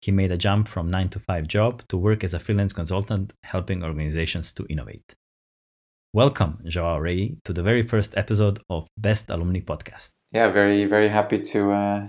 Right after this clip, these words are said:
Speaker 2: to be the first guest on your, on your new show.
Speaker 1: To start with,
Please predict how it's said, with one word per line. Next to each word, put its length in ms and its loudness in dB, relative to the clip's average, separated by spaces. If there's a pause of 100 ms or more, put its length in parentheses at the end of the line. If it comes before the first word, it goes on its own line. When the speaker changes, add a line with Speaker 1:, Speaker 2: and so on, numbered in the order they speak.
(120)
Speaker 2:
to 100 -12
be 80 0
the 100 0
first 420 2
guest 280 -6
on 140 -8
your, 460 -4
on 100 -10
your 100 -4
new 240 -4
show. 360 -4 (380)
Speaker 1:
To 60 0
start 380 4
with, 200 2